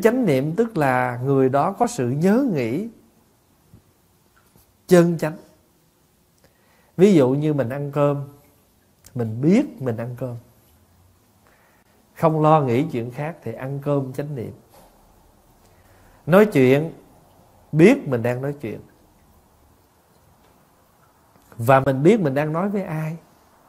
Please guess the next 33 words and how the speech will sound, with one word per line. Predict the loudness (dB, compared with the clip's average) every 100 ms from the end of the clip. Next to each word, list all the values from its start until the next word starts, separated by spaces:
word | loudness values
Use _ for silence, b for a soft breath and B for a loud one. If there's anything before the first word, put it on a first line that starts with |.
| _ _ _ B B B B B B
Thí | 4
dụ | 6 4
như | 4 0
mình | -2
nói | -4 -4
chuyện | -4 -4
với | -4
một | -6
người | -4 -2
lớn, | 0 -2 -4 -8 -18 _ _ _ -8
một | -6
bậc | -6 -6
trưởng | -4 -6 -4
thượng, | -4 -4 -4 -12 _ _ _ _ _
là | -6 -4
mình | -6 -2
biết | 0 0 0 -4
là | -4
mình | -4 -6
đang | -6 -6
nói | -6 -8 -6
chuyện | -8 -6
với | -8
bậc | -8 -8
trưởng | -8 -8
thượng, | -6 -6 -6 -12 b b b b b
cho | 2
nên | 2 0 -4
những | -6 -6 -8 -2
từ | 0 0 -4 -8
ngữ | -6 -4 -2
mình | -4 -4
dùng | -4 -4